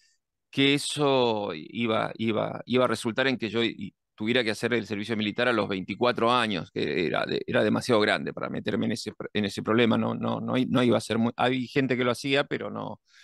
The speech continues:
no era lo, lo, lo ideal. Entonces me quedaba un año libre en el medio, antes.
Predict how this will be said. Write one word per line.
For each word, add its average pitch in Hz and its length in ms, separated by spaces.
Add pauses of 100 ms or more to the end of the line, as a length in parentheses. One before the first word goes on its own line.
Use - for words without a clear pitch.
(200)
no 120 160
era 113 140
lo, 110 220
lo, 110 200
lo - 200
ideal. 113 480 (720)
Entonces 190 420
me 196 100
quedaba 180 280
un 185 120
año 190 220
libre 139 600
en 107 100
el 107 120
medio, 98 460
antes. - 540